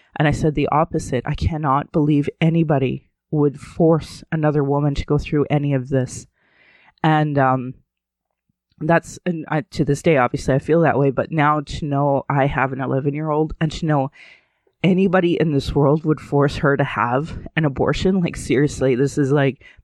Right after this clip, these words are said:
peppermint rage I have. And Peppermint is a movie <laughs> about a mom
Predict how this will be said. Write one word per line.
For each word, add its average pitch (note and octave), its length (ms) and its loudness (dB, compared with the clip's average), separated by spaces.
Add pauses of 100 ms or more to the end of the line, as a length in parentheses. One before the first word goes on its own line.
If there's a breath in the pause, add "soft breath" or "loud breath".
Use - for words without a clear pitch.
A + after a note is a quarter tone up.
peppermint E3 600 -4
rage C3+ 680 -6 (200)
I C#3 140 2
have. C3 500 -2 (280 soft breath)
And C#3+ 120 -8
Peppermint E3 460 -2
is D#3 140 -2
a - 20 0
movie F3 440 2 (280)
<laughs> G3 300 -2
about E3 360 4
a - 60 2
mom C#3 440 0